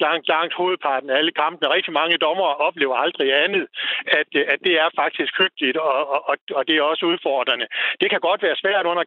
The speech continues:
kampen, det skal det også være. Øh, så jeg snakker en lille smule om balancer, og så snakker jeg måske også om, at, at, øh, de ganske få klubber, og især spillere, der ikke kan finde ud af det, jamen, øh, altså, hvis ikke de kan res-, respektere dommeren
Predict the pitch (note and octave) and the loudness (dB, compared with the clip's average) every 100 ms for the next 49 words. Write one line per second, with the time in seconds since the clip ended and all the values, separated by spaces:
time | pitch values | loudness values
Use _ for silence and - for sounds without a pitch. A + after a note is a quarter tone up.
0 | D#3 G3 - C3 F3 F#3 E3 E3 F3+ E3 | 0 -2 -2 -4 0 0 2 0 0 2
1 | F3+ F3 - _ - - - - D3+ D3 | 2 2 -2 _ -16 -12 -12 -2 0 2
2 | C#3 - E3 F#3 - F3+ E3+ E3 G3+ G#3 | 0 0 0 0 0 0 0 2 2 2
3 | F#3 F#3+ F3 D#3 F#3 - _ - - D3 | 0 -2 0 0 -2 -12 _ -6 -2 0
4 | C#3+ E3+ G3+ C#3 A2 A#2 C3+ G#3+ G3+ G#3+ | 2 0 0 -2 -2 -4 -2 -2 0 0
5 | G#3 E3 E3+ D#3+ F3 D3+ G3 G3+ F#3 G3 | 2 2 2 0 0 0 0 0 0 0
6 | D#3+ C#3+ - - - - - E3+ D#3+ - | 0 0 -2 -12 -12 -10 -2 0 0 0
7 | D3 C#3 B2+ - G3 F#3+ A3 - - - | 0 0 0 0 2 2 0 -4 -6 -2
8 | G#3 G#3 - G3 G#3+ F#3 D#3+ D#3 D#3 G3 | 0 0 0 0 0 0 0 0 0 0
9 | G3+ F3+ - - - G3 G#3+ F3+ A#2+ - | 2 0 -4 -8 0 0 2 0 -2 0
10 | D#3+ G3+ F3+ - D#3+ G3 A#3 C#3+ C3+ C3 | 0 0 -4 -4 -2 0 2 2 2 0
11 | C3 - - - - D3+ E3 D#3 D3+ D3 | -6 -12 -10 -10 -2 -2 2 0 2 2
12 | C#3+ C#3 C3+ A#2+ - C#3 E3+ D3+ D#3+ A3 | 2 2 0 -6 -2 0 2 0 0 0
13 | - A3+ G3+ D3+ D3 - - D#3 - C3 | 0 0 2 2 0 -2 -2 0 0 -2
14 | G#3+ A3+ E3 D3+ E3+ G#3 D#3+ | 0 2 2 0 0 0 -2